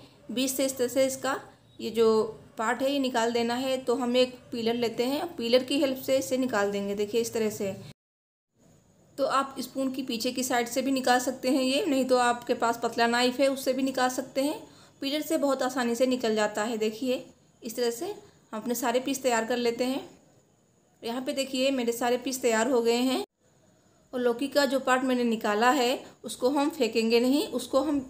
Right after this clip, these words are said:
यूज़ करेंगे। तो चलिए देखते हैं नेक्स्ट स्टेप क्या है। तो यहाँ पे देखिए, मैंने आधा कप चना दाल ली है और इसे मैंने दो घंटे पहले भिगो दिया था, अच्छे से भीग गई है। देखिए, और अगर आपके पास टाइम है तो आप इसे शाम को भिगो सकते हैं,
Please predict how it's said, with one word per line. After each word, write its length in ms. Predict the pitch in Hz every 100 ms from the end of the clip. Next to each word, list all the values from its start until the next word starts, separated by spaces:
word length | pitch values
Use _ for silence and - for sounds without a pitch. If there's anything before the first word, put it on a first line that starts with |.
| - 240
यूज़ 200 | 254 254
करेंगे। 400 | 226 226 247 - - _ _ _ -
तो 60 |
चलिए 340 | 220 240 226 254
देखते 300 | 247 247 240
हैं 80 | 269
नेक्स्ट 240 | 254 -
स्टेप 260 | 233 262 262
क्या 140 | 226 214
है। 200 | 254 320 - - _ _ _ -
तो 80 | 233
यहाँ 200 | 233 262
पे 100 | 285
देखिए, 300 | 269 262 269
मैंने 260 | 262 233 240
आधा 240 | 226 240
कप 260 | 247 269 247
चना 200 | 240 220
दाल 180 | 220 220
ली 180 | 240 254
है 160 | 277 330 - - - -
और 280 | 208 214 233 226
इसे 240 | 262 285
मैंने 440 | 294 254 247 247 262
दो 180 | 254 285
घंटे 240 | 311 262
पहले 260 | 277 254 247
भिगो 240 | 254 220
दिया 200 | 226 226
था, 220 | 220 254 262 262 - - -
अच्छे 180 | 262 269
से 120 | 285
भीग 240 | 226 247 233
गई 180 | 233 226
है। 80 |
देखिए, 480 | 226 226 226 240 381 - - - - -
और 380 | 220 214 220 220
अगर 340 | 226 - 254
आपके 240 | 269 262 269
पास 240 | 262 254
टाइम 260 | 226 220 247
है 120 | 262
तो 120 | 254 240
आप 180 | 240
इसे 260 | 254 269 247
शाम 260 | 254 220 220
को 100 | 233
भिगो 220 | 247 240
सकते 320 | 247 226 233 240
हैं, 220 | 269 -